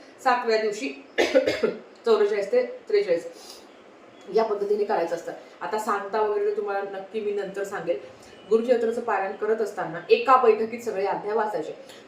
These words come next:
बारा ते साडेबारा मध्ये सेवा करायची नाही, कारण दत्त महाराजांचा भिक्षेचा टाइम असतो. पहाटे साडेतीन, ब्रह्ममुहूर्त साडेतीन ते दुपारी चार पर्यंतच पारायण करायचं.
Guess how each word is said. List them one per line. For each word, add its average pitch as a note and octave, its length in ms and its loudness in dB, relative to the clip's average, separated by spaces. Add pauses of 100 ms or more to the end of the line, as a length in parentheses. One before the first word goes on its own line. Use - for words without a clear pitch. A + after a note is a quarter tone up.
बारा A3+ 280 6
ते B3+ 140 6
साडेबारा A3+ 480 2
मध्ये A#3 220 6
सेवा G#3+ 260 2
करायची G#3 400 0
नाही, G3+ 200 -10
कारण G3 240 -6 (100)
दत्त G3 220 -4
महाराजांचा G#3 500 -6
भिक्षेचा A3 360 -2
टाइम G3+ 240 -6
असतो. - 180 -4 (400)
पहाटे B3 680 2 (200)
साडेतीन, A#3+ 640 0
ब्रह्ममुहूर्त B3+ 560 2
साडेतीन G#3+ 760 -2
ते - 40 -8
दुपारी B3 340 4
चार A#3+ 240 4
पर्यंतच A#3+ 560 -2
पारायण G#3+ 300 4
करायचं. A#3 360 0